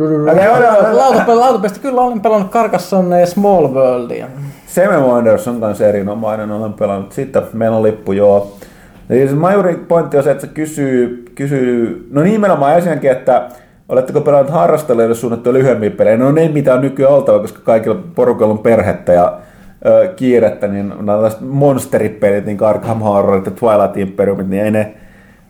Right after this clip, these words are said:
Speaker 1: ei,
Speaker 2: Ei ne ole
Speaker 1: ei, ei
Speaker 2: realistisia.
Speaker 1: pysty. <laughs> Mut Seven Wonders mä pidin erittäin paljon. Dominionin pitkän tauon jälkeen pelasin. Se on edelleen, se on vaan,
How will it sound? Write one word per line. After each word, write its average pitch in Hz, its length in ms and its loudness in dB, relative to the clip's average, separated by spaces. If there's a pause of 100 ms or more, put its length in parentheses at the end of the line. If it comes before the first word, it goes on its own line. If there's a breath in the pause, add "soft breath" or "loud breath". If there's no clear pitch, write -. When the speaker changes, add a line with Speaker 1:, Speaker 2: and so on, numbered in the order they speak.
(120)
Speaker 1:
ei, 117 300 4
Speaker 2:
Ei 110 40 4
ne - 0 -
ole 120 80 4
Speaker 1:
ei, 120 40 4
ei 120 60 4
Speaker 2:
realistisia. 143 520 2
Speaker 1:
pysty. - 280 -4
<laughs> - 320 -10
Mut - 520 -12
Seven 214 260 4
Wonders 113 360 -2
mä 107 120 -10
pidin 104 380 -2
erittäin 104 320 -4
paljon. 180 220 2
Dominionin 170 540 0
pitkän 170 400 -2
tauon 117 360 4
jälkeen 98 360 0
pelasin. 95 380 -2
Se 127 100 -2
on 156 140 0
edelleen, 123 360 2
se 143 80 -2
on 139 100 -2
vaan, 147 260 -2